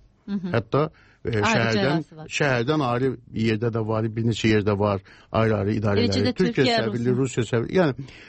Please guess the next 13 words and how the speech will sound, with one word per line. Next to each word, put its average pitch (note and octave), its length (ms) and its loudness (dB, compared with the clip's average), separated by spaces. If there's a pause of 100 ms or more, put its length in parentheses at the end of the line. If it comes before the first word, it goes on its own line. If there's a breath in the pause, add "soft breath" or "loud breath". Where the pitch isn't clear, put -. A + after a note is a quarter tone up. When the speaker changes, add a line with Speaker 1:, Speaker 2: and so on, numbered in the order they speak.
Speaker 2:
e, C3 240 4
orada F3+ 320 2
mən D3 260 0
bilirəm, C3 240 -2
İtaliya C3+ 360 0
filan C3 300 0
səfirliklər B2+ 580 0
var. A#2 240 0 (320 loud breath)
Speaker 1:
Təbii. F#3 180 -8
Speaker 2:
Amma C#3+ 380 2 (240 soft breath)
inandırıram D#3 680 0
ki, A#2+ 120 -8
o B2+ 80 0